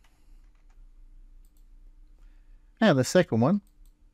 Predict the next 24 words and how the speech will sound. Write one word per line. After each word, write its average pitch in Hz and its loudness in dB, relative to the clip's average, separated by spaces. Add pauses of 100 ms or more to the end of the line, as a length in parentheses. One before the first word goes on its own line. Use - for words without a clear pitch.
(1120)
once 113 -4
we're 104 -2
in 104 0
there, 101 -6 (240)
reason 175 2
I'm 127 0
doing 117 0
it - -6
on 107 -2 (140)
wireframe 120 -2
mode 101 -2
is 120 -4
'cause - -2
they're 139 0
all 131 -4
stacked - -8
on 107 0
top 117 -4
of 98 -4
each 92 -6
other 101 -2
with 98 -2
absolute 101 -4
positioning, 110 -6